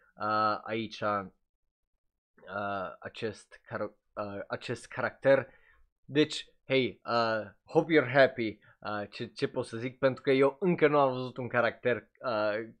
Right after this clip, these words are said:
care eu, cel puțin, to vibe with it, uh, tare, tare mult, să zic că mie îmi place. Locul patruzeci, Ichigo, bineînțeles, din Bleach. Again, uh, aproape douăzeci și cinci de mii de fani.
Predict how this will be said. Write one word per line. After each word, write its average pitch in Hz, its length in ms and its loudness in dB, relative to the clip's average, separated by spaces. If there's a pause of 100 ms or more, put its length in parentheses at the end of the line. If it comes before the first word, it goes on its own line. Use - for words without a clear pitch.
care 120 280 -4
eu, 135 340 4
cel 120 200 -6
puțin, 123 380 -10
to 127 100 -8
vibe 127 360 6
with 117 240 2
it, 110 140 -4
uh, - 680 -6
tare, 113 220 -2
tare 113 240 -4
mult, 107 220 -6
să 107 140 -10
zic 101 140 -12
că 104 240 -2
mie 113 420 -2
îmi 104 160 -12
place. 101 340 -8
Locul 147 300 2
patruzeci, 135 640 2
Ichigo, 131 560 0 (280)
bineînțeles, 110 520 -6
din 107 200 -10
Bleach. 151 240 4 (720)
Again, 208 420 4 (160)
uh, 151 360 2 (200)
aproape 196 600 2 (160)
douăzeci 147 580 0
și 135 500 -4
cinci 151 380 -6
de 123 140 -4
mii 123 220 -6
de 117 120 -4
fani. 143 500 0